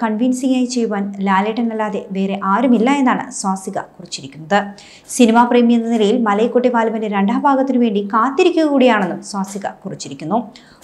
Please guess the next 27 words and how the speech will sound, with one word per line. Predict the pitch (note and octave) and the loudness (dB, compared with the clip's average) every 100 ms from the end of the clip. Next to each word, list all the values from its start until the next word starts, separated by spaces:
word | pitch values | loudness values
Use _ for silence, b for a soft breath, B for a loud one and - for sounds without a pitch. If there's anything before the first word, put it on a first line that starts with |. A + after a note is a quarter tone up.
| - | 2
"Wow, | B3 C4+ F3+ - - - | 8 8 8 2 -6 -8
just | G3 A#3+ A#3+ - G3 | 0 2 0 -2 4
wow. | E3+ D#3+ - B B - | 4 4 -2 B B 2
അറുപത്തിമൂന്നാം | A#3 C#4 D4 D4 B3+ C4 C#4+ C#4+ | 6 6 6 2 2 4 2 2
വയസ്സിൽ | B3+ B3+ A3+ G#3+ | 0 0 -2 0
ഒരു | G#3+ G#3+ | 0 2
മല്ലന്റെ | G3+ A3+ A#3 | 2 4 4
role | A3+ F3 - - | 4 2 0 -4
ഇത്ര | A#3 F4 | -2 2
കൺവിൻസിംഗായി | F4 D4 C#4+ - C#4 B3 G#3 - - | 2 4 2 0 0 2 0 -2 -4
ചെയ്യുവാൻ | A3 G#3 G3+ F3+ G3 | -2 0 0 -2 2
ലാലേട്ടനല്ലാതെ | F#3+ F#3 A#3+ C4 A#3+ A3+ G#3 F#3+ | 4 4 4 0 0 2 2 0
വേറെ | F#3+ F3 - | -4 -6 -6
ആര്? | D#3+ - F3 - - - b b D4+ | -8 -10 -10 -12 -20 -20 b b 4
ഇതുവരെ | D4 G4 G4+ | 6 8 8
കാണാത്ത | F4+ F4 E4+ D#4+ - | 8 8 8 6 6
ഈ | B3+ | 4
ലോകത്ത് | A#3+ A#3 A#3 G#3+ | 6 4 2 2
നമ്മളെ | A#3+ A3 A3+ A3+ | 2 0 0 -2
കൂട്ടിക്കൊണ്ടുപോകാൻ | A#3 A#3 C#4 C4 B3 A3 G#3 G3+ - G3+ | -2 -2 0 0 2 2 0 -2 -6 -2
ലിജോ | G#3+ G#3 B3+ | 0 2 0
ചേട്ടനല്ലാതെ | B3+ B3+ A#3+ A3 G#3+ G3 - F#3 | 0 0 0 0 -2 -4 -8 -8
വേറെ | E3+ D#3 D#3+ | -6 -6 -4
ആര്? | F3+ A#3+ - B B B - | 0 0 -2 B B B 4
കണ്ടു | C4 B3+ C4+ | 6 6 6
കഴിഞ്ഞ് | B3+ A#3+ A#3+ - | 6 4 2 0
ഇതുപോലെ | A#3 A3 A3+ A3+ | 0 2 2 2